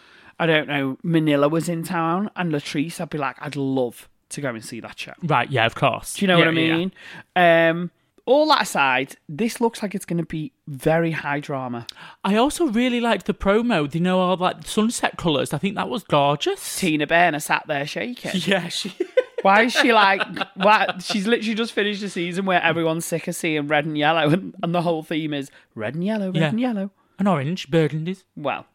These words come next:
Speaker 2: Gorgeous
Speaker 1: you know what I'm
Speaker 2: sunset,
Speaker 1: saying, so
Speaker 2: darling.
Speaker 1: So I can't wait for that to start. What are you more excited for,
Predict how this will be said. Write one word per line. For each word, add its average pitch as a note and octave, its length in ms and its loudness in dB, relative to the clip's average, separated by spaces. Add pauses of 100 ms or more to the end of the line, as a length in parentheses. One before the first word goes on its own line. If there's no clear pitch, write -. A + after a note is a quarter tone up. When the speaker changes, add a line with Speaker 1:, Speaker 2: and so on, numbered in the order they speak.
Speaker 2:
Gorgeous D3+ 300 2
Speaker 1:
you E3+ 60 0
know D#3 80 -2
what D3 80 -2
I'm - 60 -8
Speaker 2:
sunset, D#3 320 0
Speaker 1:
saying, C3 140 0
so C#3 120 -4
Speaker 2:
darling. A#2+ 320 0 (180)
Speaker 1:
So - 260 2
I A3 140 6
can't C4 240 2
wait A3+ 140 0
for - 60 -6
that G#3 140 -2
to G3+ 80 -10
start. E3+ 300 2 (240)
What A#3 280 4
are C#4 80 0
you C4+ 180 0
more B3 220 -2
excited G3 540 -4
for, E3+ 360 -2